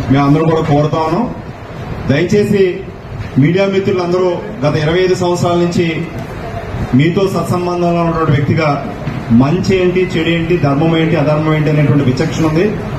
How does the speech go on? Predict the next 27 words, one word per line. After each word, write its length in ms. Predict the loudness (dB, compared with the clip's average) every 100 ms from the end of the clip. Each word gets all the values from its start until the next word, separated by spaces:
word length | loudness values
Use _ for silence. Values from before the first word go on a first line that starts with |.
| -6 -8 -6 -2 0
ఎందుకంటే 300 | 2 0 0
విద్యార్థి 480 | 2 2 2 2
ఉద్యమాల్లో 540 | 2 2 0 2 2 2
పనిచేసినటువంటి 600 | 0 0 0 0 0 0
వ్యక్తిగా 640 | 0 0 0 0 -2 -8 -12 -14 -14 -4 2
మీ 80 | 4
అందరికీ 340 | 4 2 0
సుపరిచితులను, 840 | 0 0 0 0 0 0 0 -2 -4 -12 -12 -12 -10 -8 -2
రాష్ట్ర 340 | 0 2 0
ప్రయోజనాల 580 | 0 2 2 2 0 0
కోసం 280 | 0 0 0
అనేక 360 | 0 0 0
ఉద్యమాలు 580 | 2 2 2 0 0 0
నిర్వహించి 640 | 0 0 0 0 0 0 -4 -6 -10 -10 0
సుమారు 320 | 0 2 0
వందకు 340 | -2 -2 -2
పైగా 280 | -2 -2 0
పోలీస్ 440 | 0 0 2 0 -2
కేసులు 280 | -2 0
నాపై 220 | 0 0 0
నమోదైనటువంటి 680 | 2 2 2 0 0 0 2
వాస్తవ 320 | 2 0 -2
విషయాలు 260 | -2 2 2
కూడా 140 | 2
మీ 120 | 2 2
అందరికీ 280 | 2 2
తెలిసిందే. 520 | 2 2 2 2 2